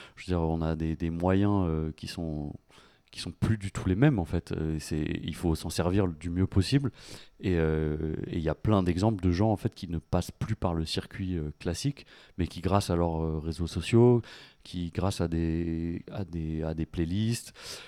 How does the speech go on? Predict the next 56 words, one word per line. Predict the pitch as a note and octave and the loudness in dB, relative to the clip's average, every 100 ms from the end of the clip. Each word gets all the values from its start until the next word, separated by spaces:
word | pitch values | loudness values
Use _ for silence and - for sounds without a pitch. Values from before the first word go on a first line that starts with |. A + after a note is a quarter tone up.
| - | -8
ou | F#2+ E2 | -2 -2
à | |
des, | D#2 | 0
à | E2 E2 | 0 0
des | D#2+ | -2
choses | F#2 - | -6 -4
comme | D#2+ | -4
ça, | B2 B2 | 0 0
arrivent | G2 F2+ G#2 | 0 2 4
à | F#2+ | 2
tirer | - F2+ | 2 0
leur | F2 E2 | 2 0
épingle | E2+ E2+ | -2 -6
du | D#2+ E2+ | -4 2
jeu, | G#2+ A#2+ F#2+ | 6 6 4
euh, | E2 | -2
sans | D#2 G#2 | -2 -4
pour | F#2+ F2+ | -2 0
autant, | E2+ - A2+ A#2 F#2 | 0 2 2 2 0
euh, | D#2+ | -2
qu'il | - G2+ | -2 0
y | |
a | G2+ | 2
l'argent, | F2 D#2+ E2+ F2+ | 0 0 -4 -6
qu'il | - G2 | -2 0
y | |
ait | |
l'argent | F2+ E2+ F#2+ | 0 0 -2
d'une | E2+ E2+ | -2 -2
major | D#2+ E2 E2+ | -2 0 -2
du | E2 | -4
disque | F#2+ - E2+ | -6 -4 -4
derrière, | D#2+ F2+ A2 F2+ | -2 0 0 0
en | |
fait. | E2 E2+ - - - _ F#2+ | -4 -8 -10 -20 -20 _ -4
De, | F#2 | 0
et | E2+ | 0
ça, | - | 0
c'est | F2 D#2 - _ - | -4 -4 -10 _ -2
valable | E2+ E2+ E2+ | 2 2 2
dans | E2+ | -4
tous | - | -4
les | F#2+ | -6
styles, | F#2 C3+ A2 | -2 -2 -2
quoi. | - D#2+ | -4 -6
C'est, | F2+ E2 D#2+ - - - | -4 -4 -6 -10 -20 -4
je | A2+ | -2
pense | A2 | -2
qu'il | - | 0
faut | G#2+ | 0
se | G2+ | 0
servir | - A2 A2 A#2 G2 | 2 2 4 4 2
du | G2 | 2
mieux | G#2+ A#2+ | 6 8
possible | A#2+ - C3 G#2 | 8 6 2 2
des, | G2 | 2